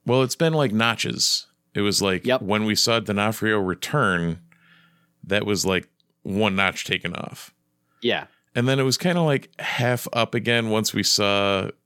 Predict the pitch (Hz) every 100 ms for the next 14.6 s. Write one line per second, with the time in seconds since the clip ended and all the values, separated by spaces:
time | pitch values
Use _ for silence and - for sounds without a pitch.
0 | _ _ 98 104 107 110 107 - - 80
1 | 82 - 92 85 95 90 98 196 - -
2 | 233 214 214 196 170 - 156 160 151 151
3 | 147 147 151 - - 117 127 101 90 113
4 | 104 123 117 - 101 - - 107 104 104
5 | 135 143 135 123 135 123 - 123 120 127
6 | 110 135 - 139 123 113 120 110 110 113
7 | 107 107 101 107 107 107 101 98 69 104
8 | 104 104 101 98 117 107 92 101 - -
9 | - - 107 110 - 127 160 156 165 123
10 | 123 - _ - - 98 110 110 110 98
11 | 117 135 78 - - - _ _ _ _
12 | _ _ _ 180 175 180 165 151 - -
13 | - _ _ _ _ _ _ _ _ _
14 | _ _ _ - 143